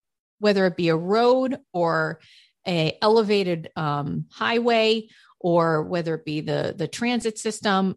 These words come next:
it just cuts down and destroys a neighborhood. And I love the fact that it is, it is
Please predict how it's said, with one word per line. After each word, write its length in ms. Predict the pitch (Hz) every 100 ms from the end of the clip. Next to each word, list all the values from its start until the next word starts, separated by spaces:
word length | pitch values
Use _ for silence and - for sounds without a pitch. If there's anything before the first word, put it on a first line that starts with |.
| _
it 200 | - 208
just 300 | 202 196 - -
cuts 340 | - 233 -
down 400 | - 202 185 180 -
and 160 | 180 175
destroys 580 | 165 - - 170 170
a 60 | 165
neighborhood. 600 | 151 143 139 127 131 - _ _ _ _ _ _ _ _
And 280 | 196 185 175 - _ -
I 100 | 185
love 320 | 190 202 233
the 100 | 247
fact 440 | - 190 170 -
that 240 | - 170 160 _ _ -
it 140 | 190
is, 240 | 175 160 - _ _ _ _
it 140 | 196 180
is 280 | 170 170